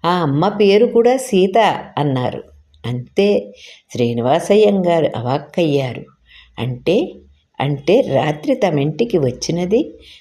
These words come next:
తమ పేరుతో డబ్బు కట్టినది, తమను బస్ స్టాప్‌లో డ్రాప్ చేసినది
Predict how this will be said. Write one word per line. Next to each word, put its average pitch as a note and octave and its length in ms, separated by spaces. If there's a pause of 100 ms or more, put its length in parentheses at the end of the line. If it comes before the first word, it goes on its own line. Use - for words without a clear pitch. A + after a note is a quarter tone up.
(180)
తమ G3+ 140
పేరుతో F3+ 540
డబ్బు C#3+ 340
కట్టినది, F#3+ 760 (540)
తమను G#3 280
బస్ E3 180
స్టాప్‌లో F#3+ 480
డ్రాప్ C3 500
చేసినది F#3+ 680